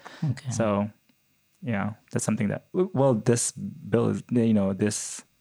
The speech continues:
Speaker 2: mandate, that the, the, the law that mandates, you know, having three elections in the
Speaker 1: Mm-hmm.
Speaker 2: same, on the same day.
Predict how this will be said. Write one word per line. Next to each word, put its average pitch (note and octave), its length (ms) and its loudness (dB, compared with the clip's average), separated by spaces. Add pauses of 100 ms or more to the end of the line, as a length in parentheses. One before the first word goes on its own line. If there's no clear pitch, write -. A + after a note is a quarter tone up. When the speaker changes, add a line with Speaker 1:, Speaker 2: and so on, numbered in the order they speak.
Speaker 2:
mandate, A2+ 560 6
that - 140 4 (140)
the, A#2 120 4
the, G#2 200 2
the G#2 140 0
law G#2+ 160 4
that G2+ 100 0
mandates, G2+ 640 -2 (800)
you G#2+ 100 -2
know, G#2 80 2
having G#2 300 2
three G#2+ 480 4
elections G#2+ 580 4
in B2+ 100 10
the C3+ 60 10
Speaker 1:
Mm-hmm. B2 80 8
Speaker 2:
same, G#2+ 300 4
on A#2 140 4
the A2+ 80 6
same G#2+ 240 2
day. A#2+ 420 6